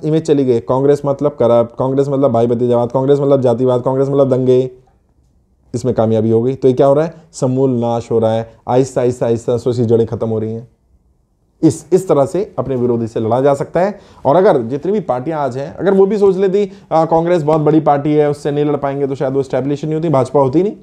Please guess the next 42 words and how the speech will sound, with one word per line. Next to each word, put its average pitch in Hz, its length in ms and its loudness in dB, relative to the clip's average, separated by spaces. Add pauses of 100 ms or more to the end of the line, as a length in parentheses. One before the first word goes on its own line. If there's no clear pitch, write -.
(760)
आज 127 180 4
अगर, 143 200 4 (260)
आ, 127 160 2
भाजपा 131 420 0
है, 147 300 0
कांग्रेस 143 400 0
है 147 60 4
या 143 80 2
बाकी 131 260 0
दल 147 200 2
हैं, 160 280 -8 (120)
तो - 60 -4
इसका 233 140 0
मतलब 233 160 4
उन्होंने 233 200 4
सोचा 226 280 2
ना, 226 140 -2
वो 202 100 0
हरा 165 200 2
सकते 165 280 -8
हैं। 123 200 -14 (320)
आप 156 120 2
भी 196 120 4
सोचिए, 165 280 2
इनको 160 180 2
भी 160 80 4
हराया 135 200 2
जा 123 100 0
सकता 117 260 -8
है, 127 60 -2
जो 131 60 0
वर्तमान 123 320 -2
में 120 100 -4
बैठे 110 200 -6
हैं। 110 140 -14 (360)
धनानंद 139 380 2
हैं 170 80 0
ये 165 60 2
लोग, 135 120 2
मुझे 131 180 -2
मालूम 127 300 -2
है, 107 100 -8